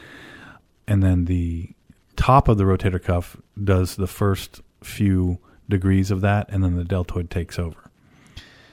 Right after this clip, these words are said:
So that becomes important when there's a massive tear. And then the, the other rotator cuff tendons, the infraspinatus and the supraspinatus,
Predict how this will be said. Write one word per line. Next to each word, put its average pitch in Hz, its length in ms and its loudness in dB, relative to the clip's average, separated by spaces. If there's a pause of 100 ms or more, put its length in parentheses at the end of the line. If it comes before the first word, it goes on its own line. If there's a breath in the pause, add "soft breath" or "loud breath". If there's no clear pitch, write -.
(640 loud breath)
So 95 460 2
that 98 180 -4
becomes 92 280 -2
important 87 540 -4
when 95 240 0
there's 87 160 0
a 90 60 -2
massive 87 520 -2
tear. - 380 -6 (680 loud breath)
And 101 160 2
then 92 180 4
the, 90 320 -2
the 101 220 -2
other 92 560 2
rotator 90 360 -2
cuff 87 220 -4
tendons, 85 540 -4
the 85 320 -6
infraspinatus 90 760 -6
and 87 140 -6
the - 140 -10
supraspinatus, 87 720 -8